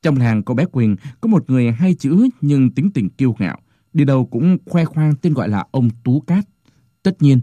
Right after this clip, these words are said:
từ nhỏ Quỳnh đã ghét những người có bản tính như vậy. Một hôm, Quỳnh đang đứng xem đàn lợn ăn cám thì Tú Cát đi qua.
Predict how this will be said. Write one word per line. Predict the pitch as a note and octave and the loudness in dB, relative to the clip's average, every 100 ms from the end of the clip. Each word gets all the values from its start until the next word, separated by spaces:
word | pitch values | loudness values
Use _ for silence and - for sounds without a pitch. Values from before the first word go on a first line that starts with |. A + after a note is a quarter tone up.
| - D3+ - | -2 -14 -2
từ | D#3 | 2
nhỏ | C#3 A2+ | 2 0
Quỳnh | G2+ - C3 B2 | -2 0 4 4
đã | A#2+ D3+ | 2 -2
ghét | A#3+ C#4 | -4 -2
những | - G3+ | 0 2
người | F3+ C3 G#2+ - | 4 2 -2 -4
có | B2+ F#3 | -2 -2
bản | F#3 A2+ | 0 -2
tính | F2 D3+ | 0 0
như | F3 | 2
vậy. | A2+ G2 _ _ _ - | 0 -6 _ _ _ 0
Một | C3+ | 2
hôm, | C3+ C#3+ C3 D3+ D#3 | 2 2 0 -2 -8
Quỳnh | - D#3+ D#3+ - | 0 2 2 0
đang | G3 | 0
đứng | F#3 A3 | 2 2
xem | - F#3+ F3+ | 2 2 2
đàn | C3 G#2 | 0 -2
lợn | A2+ G#2+ - | -2 -4 -6
ăn | C#3 D3 | -2 0
cám | - B2 F3 B3 - - | 0 2 2 0 -4 -6
thì | D3 C3 | -2 0
Tú | E3 | 0
Cát | F3+ C4 - | -2 -4 -2
đi | E3 | -2
qua. | C3+ B2+ A#2 | 0 -2 -2